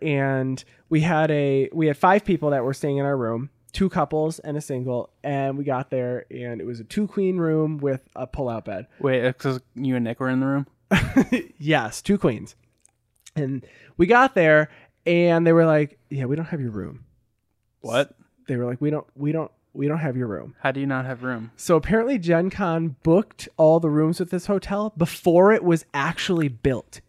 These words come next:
Speaker 1: It was a brand new hotel. They didn't know how many rooms were in the hotel. So they booked a number of rooms that was greater than the number that <laughs> actually existed in the hotel. So we get there and they were like, "Well, we're, we're gonna,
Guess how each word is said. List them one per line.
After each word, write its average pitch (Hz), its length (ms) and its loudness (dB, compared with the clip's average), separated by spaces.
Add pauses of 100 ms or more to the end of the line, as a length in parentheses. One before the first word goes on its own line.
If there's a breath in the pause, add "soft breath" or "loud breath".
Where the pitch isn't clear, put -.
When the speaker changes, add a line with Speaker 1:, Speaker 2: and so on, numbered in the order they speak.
(220)
Speaker 1:
It 196 40 0
was 170 100 4
a 156 60 0
brand 175 240 6
new 180 80 6
hotel. 160 440 0 (280)
They 190 100 6
didn't 220 220 2
know 208 100 6
how 190 140 2
many 185 160 4
rooms 147 340 0
were 147 100 2
in 139 80 0
the 123 80 -2
hotel. 123 460 -6 (460 soft breath)
So 180 260 4
they 165 140 4
booked 233 400 2 (500)
a 175 80 2
number 190 380 4
of 156 100 2
rooms 165 320 2
that 175 220 -2
was 175 180 4
greater 151 480 2
than 165 220 -4
the 160 80 0
number 151 300 0
that 143 140 0
<laughs> - 40 -12
actually 190 560 0
existed 175 880 -2
in 175 140 2
the 165 120 4
hotel. 151 680 -2 (240 loud breath)
So 220 220 4
we 208 160 6
get 247 220 4
there 170 320 6 (300 loud breath)
and 196 120 0
they 196 80 4
were 208 100 2
like, 202 220 0
"Well, 262 400 -2
we're, 247 500 -2
we're 208 220 0
gonna, 220 540 0